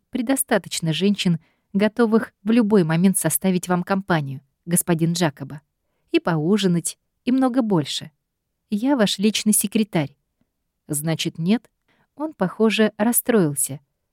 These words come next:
Даже совестно стало за отказ. Но я быстро себе напомнила, что за мужчина стоит сейчас передо мной. И минутная слабость отнюдь не отменяет его свинский нрав. «Нет.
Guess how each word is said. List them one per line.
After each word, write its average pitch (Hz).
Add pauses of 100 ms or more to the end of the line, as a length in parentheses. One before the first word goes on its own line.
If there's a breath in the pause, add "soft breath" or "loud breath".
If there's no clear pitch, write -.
Даже 247
совестно 185
стало 160
за 160
отказ. - (480)
Но 185
я 240
быстро 302
себе 269
напомнила, 170 (200)
что -
за 180
мужчина 180
стоит 175
сейчас -
передо 190
мной. 156 (260)
И 202
минутная 196
слабость 202 (100)
отнюдь 254
не 240
отменяет 247
его 170
свинский 180
нрав. 165 (720)
«Нет. 226